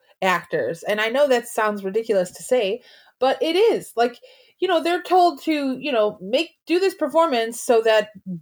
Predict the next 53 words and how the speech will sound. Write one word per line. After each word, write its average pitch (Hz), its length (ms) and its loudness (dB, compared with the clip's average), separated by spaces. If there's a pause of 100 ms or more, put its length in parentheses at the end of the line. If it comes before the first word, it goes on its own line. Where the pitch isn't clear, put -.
(140)
billions 311 440 2
of 269 120 -6
people 262 240 0
can 254 180 -4
watch 254 300 0
you, 185 260 0
and 190 240 -2
you 208 80 -8
better 269 200 6
get 269 140 4
it 240 120 2
right 202 280 4
and, 180 280 -4
and 190 200 -4
be 269 200 -2
funny 226 340 -2
and 190 140 -4
be 262 160 -4
perfect 220 420 0
and, 180 180 -4 (120)
and 175 340 -8
be, 233 220 -14
you 190 160 -8
have 240 240 -2
the 269 100 -4
correct 240 320 0
timing 202 400 -2
and 160 140 -10 (400)
stand 311 340 0
here 294 140 6
and 240 100 2
look 302 160 0
there 240 260 4
and 208 260 -4 (380)
make 262 160 -2
sure, 320 220 0
you 285 160 -4
know, 262 160 2
you 240 220 2
also 233 560 4 (360)
live 254 240 0
your 247 120 4
own 285 200 4
life, 196 380 0
but 180 280 2
you've 220 160 -12
gotta 247 220 4
be 254 160 0
this 302 240 -4
character 247 480 4
on 196 140 2
screen. 247 500 -4 (120)
I, 254 100 0